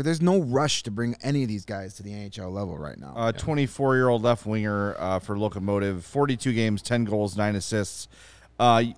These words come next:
Speaker 2: can't really translate Russian league stats to the N H L. It doesn't really
Speaker 1: Yeah.
Speaker 2: work that way, but, uh, that's a name to keep an eye on. The Hawks have always been pretty good. Their pro scouts have been pretty good at finding talent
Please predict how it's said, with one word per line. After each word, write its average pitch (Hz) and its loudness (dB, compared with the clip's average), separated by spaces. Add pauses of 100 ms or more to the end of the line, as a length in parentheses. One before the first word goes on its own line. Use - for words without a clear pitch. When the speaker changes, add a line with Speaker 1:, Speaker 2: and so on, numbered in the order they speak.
(140)
Speaker 2:
can't 143 0
really 123 0
translate 113 -2 (380)
Russian 110 0
league 107 0
stats 101 0
to 110 -2
the 101 -2
N 98 0
H 98 -4
L. 98 0
It 90 -2
doesn't 90 -6
really 95 -4
Speaker 1:
Yeah. 87 -8
Speaker 2:
work 92 -6
that 95 -2
way, 92 0
but, 87 -4 (500)
uh, 98 -2
that's 104 0
a 113 0
name 120 4
to 117 2
keep 110 -2
an 117 0
eye 117 2
on. 113 0 (300)
The 135 -4
Hawks 202 0
have 151 0
always 143 6
been 107 2
pretty 139 -2
good. 98 2
Their 135 4
pro 131 0
scouts 107 0
have 98 -4
been 95 -2
pretty 107 -4
good 98 -2
at 95 -4
finding 101 -2
talent 101 -2